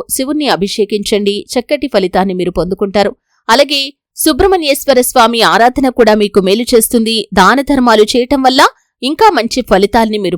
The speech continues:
పొందుకుంటారు. చూశారు కదండి, అమావాస్యలోపు తులారాశి వారి యొక్క జీవితంలో జరగబోయే మూడు సంఘటనలు ఏంటి, అలాగే వారికి ఎటువంటి కోరిక తీరబోతుంది. ఈ పూర్తి వివరాలు అన్నీ కూడా తెలుసుకున్నారు.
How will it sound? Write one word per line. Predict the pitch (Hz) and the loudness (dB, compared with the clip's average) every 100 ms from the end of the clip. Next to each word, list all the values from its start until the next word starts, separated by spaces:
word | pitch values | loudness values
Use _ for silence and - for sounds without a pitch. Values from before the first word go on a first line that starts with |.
| 185 | -2
పొందుకుంటారు. | 170 196 190 202 180 - | -4 -4 -2 0 0 -2
చూశారు | 254 240 240 233 | -8 -2 0 2
కదండి, | 247 247 508 _ _ - 233 | 0 2 0 _ _ -2 2
అమావాస్యలోపు | 330 381 339 311 262 254 254 | 2 2 0 2 2 2 0
తులారాశి | 254 302 311 254 262 | 2 2 2 0 0
వారి | 254 247 | -2 0
యొక్క | - 220 | -2 -2
జీవితంలో | 240 262 294 254 226 | -2 -2 0 2 4
జరగబోయే | 214 214 208 220 220 214 - 226 | 2 0 0 2 2 -4 -2 -2
మూడు | 311 320 | 0 0
సంఘటనలు | 220 196 196 208 196 180 | -2 -2 -6 -4 -4 -4
ఏంటి, | 196 302 440 _ _ - | -4 0 0 _ _ -4
అలాగే | 196 269 339 | -2 0 0
వారికి | 370 240 240 233 - | 0 -2 -6 -8 -4
ఎటువంటి | 196 294 339 339 - | -4 -4 -4 -4 0
కోరిక | 190 190 202 | 0 0 -2
తీరబోతుంది. | 180 175 180 185 196 196 _ _ - | -2 -4 -4 -4 -2 -4 _ _ -10
ఈ | 190 185 | -10 -2
పూర్తి | 277 - 285 | -2 -2 -6
వివరాలు | 220 214 208 208 - | -2 2 2 2 0
అన్నీ | 226 277 | -2 -2
కూడా | 269 247 240 | 0 0 0
తెలుసుకున్నారు. | 240 - 262 269 339 | -4 -4 -2 2 2